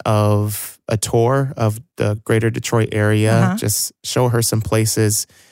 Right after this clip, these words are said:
Speaker 1: where I grew up, some places I frequented, some of my favorite spots.
Speaker 2: Uh-huh.
Speaker 1: And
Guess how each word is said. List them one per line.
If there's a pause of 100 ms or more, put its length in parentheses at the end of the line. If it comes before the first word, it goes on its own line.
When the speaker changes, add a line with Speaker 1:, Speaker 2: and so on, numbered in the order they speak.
(240)
Speaker 1:
where
I
grew
up,
some
places
I
frequented,
some
of
my
favorite
spots.
Speaker 2:
Uh-huh. (960)
Speaker 1:
And